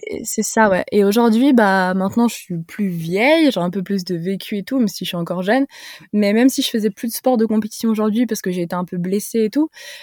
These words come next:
mais le sport, c'est un truc que je continuerai toujours de faire. Alors, quand je dis sport, ça peut être du sport performance, mais aussi juste de, de l'activité physique. Mais bouger, en tout cas, c'est un truc que je continuerai toujours de faire.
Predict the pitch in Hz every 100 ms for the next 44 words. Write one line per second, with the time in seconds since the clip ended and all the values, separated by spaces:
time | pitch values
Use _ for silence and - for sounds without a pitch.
0 | - 214 202 196 196 202 - 285 277 226
1 | 254 240 - 214 - 208 190 - - 269
2 | 277 262 247 - 262 262 269 - 190 185
3 | - 220 196 202 - 247 247 226 180 185
4 | 180 190 - 208 202 - 208 - 240 254
5 | 269 - 214 196 214 208 254 190 180 175
6 | 185 185 - 196 196 196 240 247 285 214
7 | 185 190 226 233 262 226 196 226 220 190
8 | - 226 196 - 185 - 190 180 175 -
9 | 240 262 240 226 247